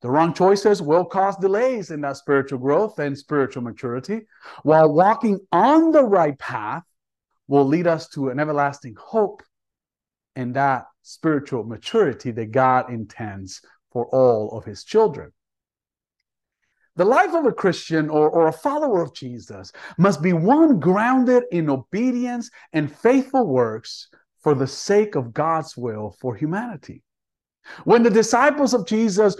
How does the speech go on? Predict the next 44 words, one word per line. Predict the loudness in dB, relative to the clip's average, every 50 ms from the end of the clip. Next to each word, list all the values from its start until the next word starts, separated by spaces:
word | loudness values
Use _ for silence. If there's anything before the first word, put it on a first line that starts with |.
| -10 -2
were | 4 4 4 4 4
in | 2 -2 -2 -2 0
their | 0 2 2 2 0 -2
training | -6 -4 -4 -2 0 0 0 0 -2 -2 -2
mode, | -2 -2 -2 -2 -2
we | -4 -8 -8
could | -10 -12 -8
say, | -6 -2 -2 -2
Jesus | -2 0 0 0 0 0 -4 -6 -6 -6
sent | -4 -2 -2 -2 -2 -2
them | -2 0 0
out, | 0 -2 -2 -2 -6 -8 -12 _ -8
uh, | -8 -8 -8 -8
to | -10 -8
do | -4 -2 -2 0
some | 0 0 -2 -2
hands-on | -4 -8 -10 -8 -6 -6 -6 -6 -6 -6 -6 -4 -4 -4 -4 -4 -4 -4
ministry, | -4 -4 -6 -8 -10 -12 -14 -10 -6 -4 -2 -2 -4 -6 -10 _ _ _ _ -4
uh, |
uh, | -2 0 0 0 0 0 -2 -2 0
as | 0 -2 -4 -4 -6
he | -10 -8
did. | -2 0 0 2 2 2
I, | 2 0 0 -4
I, | -6 -6 -8
I | -14 -12
gotta | -12 -12 -12 -8
testify, | -2 -2 -2 -2 -2 0 2 2 2
when | 2 2
I | 0 -2
was | -2
in | -4 -4
seminary | -4 -4 -4 -2 -4 -4 -4
school, | -4 -4 -4 -2
they | -2 -2 -2
did | -2 -6 -6 -6 -8
the | -18
same | -14 -10 -8 -8 -8 -6
thing. | -4 -4 -6 -6 -8 -12 -14 _ -4
They | -2
would | -2 -2 -4
send | -4 -4 -2 -2 -2 -2
us | -4 -6 -6
out. | -8 -6 -4 -4 -6 -6 -8